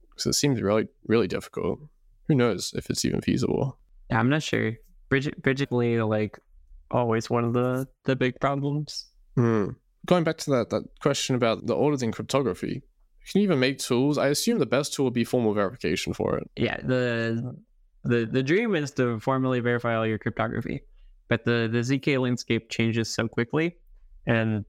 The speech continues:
Speaker 2: you have to change your code every time Ethereum updates, that it's actually, like, not
Speaker 1: Uh,
Speaker 2: that
Speaker 1: yeah.
Speaker 2: worthwhile to, like, like, you wanna formally audit something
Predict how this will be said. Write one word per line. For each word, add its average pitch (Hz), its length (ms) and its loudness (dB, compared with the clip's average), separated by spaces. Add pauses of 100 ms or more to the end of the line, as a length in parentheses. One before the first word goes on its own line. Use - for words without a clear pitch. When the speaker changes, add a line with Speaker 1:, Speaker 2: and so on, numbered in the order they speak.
Speaker 2:
you - 100 -20
have 117 120 0
to - 100 -20
change 117 300 2
your 110 100 0
code 113 400 0
every 113 220 0
time 113 160 2
Ethereum 110 440 0
updates, - 560 -4 (120)
that 120 100 0
it's 120 180 -4
actually, 180 400 0
like, 151 280 -2 (120)
not 113 460 0
Speaker 1:
Uh, 107 260 2 (120)
Speaker 2:
that 110 220 0
Speaker 1:
yeah. 101 140 2
Speaker 2:
worthwhile 120 1000 -2 (200)
to, 123 120 0
like, 107 380 0 (240)
like, 127 120 2
you 135 100 2
wanna 185 160 2
formally 139 400 0
audit 113 280 -2
something 175 600 0